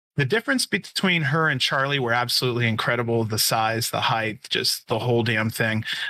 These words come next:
I wrote in my notes that I expected blu-, brutality straight from the beginning. I didn't think there was gonna be anything other than that. It took the first, I don't know, thirty seconds, forty-five seconds, and here we go with light tubes, and Charlie was the first one to bleed in this match.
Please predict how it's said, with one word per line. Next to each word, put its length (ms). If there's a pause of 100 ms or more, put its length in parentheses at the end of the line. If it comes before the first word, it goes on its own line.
(120)
I 80
wrote 220
in 80
my 120
notes 360
that 100
I 120
expected 540
blu-, 320
brutality 640
straight 340
from 200
the 60
beginning. 520
I 200
didn't 340
think 280
there 120
was 140
gonna 180
be 320
anything 580
other 300
than 180
that. 220 (480)
It 180
took 280
the 100
first, 640
I 120
don't 200
know, 180
thirty 380
seconds, 580
forty-five 640
seconds, 540
and 340
here 160
we 140
go 160
with 160
light 260
tubes, 340
and 220
Charlie 500
was 220
the 80
first 380
one 140
to 60
bleed 280
in 100
this 240
match. 300